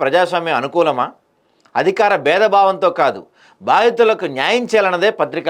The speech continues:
లక్ష్యం. కానీ అధికార యంత్రాంగం స్పందించేది రీజాయిండర్ రూపంలో అయితే ప్రజల బాధలకు పరిష్కారం ఎప్పుడు? ఈ ఉదంతం నుంచి మనం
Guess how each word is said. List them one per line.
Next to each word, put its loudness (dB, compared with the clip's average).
లక్ష్యం. -12
కానీ -2
అధికార 0
యంత్రాంగం -2
స్పందించేది 0
రీజాయిండర్ -2
రూపంలో 0
అయితే 0
ప్రజల 0
బాధలకు 0
పరిష్కారం -2
ఎప్పుడు? -10
ఈ -8
ఉదంతం 0
నుంచి -6
మనం -2